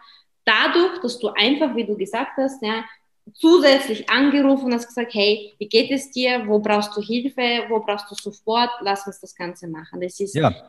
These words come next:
Speaker 1: wirklich so, so, so, so viel wert. Und natürlich, und da kommen wir wieder zurück, wo wir heute schon waren,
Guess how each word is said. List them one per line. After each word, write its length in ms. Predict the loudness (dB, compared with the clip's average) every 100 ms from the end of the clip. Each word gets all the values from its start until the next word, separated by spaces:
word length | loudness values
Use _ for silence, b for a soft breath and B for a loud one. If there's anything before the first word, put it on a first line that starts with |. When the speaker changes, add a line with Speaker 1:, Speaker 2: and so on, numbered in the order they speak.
| -8
Speaker 1:
wirklich 460 | -6 -4 -6 -8
so, 240 | 0 2 2
so, 220 | -2 -6
so, 180 | -4 -10
so 200 | -8 -10
viel 200 | -8 -6
wert. 240 | -6 -6
Und 140 | -6 -4
natürlich, 800 | -4 -6 -4 -2 0 2 0 -2
und 100 | 0
da 120 | -2
kommen 400 | 0 2 2 2
wir 80 | -2
wieder 240 | -4 -6
zurück, 320 | -10 -6 -6 -4
wo 180 | -4
wir 120 | -4 -6
heute 260 | -8 -8
schon 220 | -12 -10
waren, 400 | -6 -2 0 -2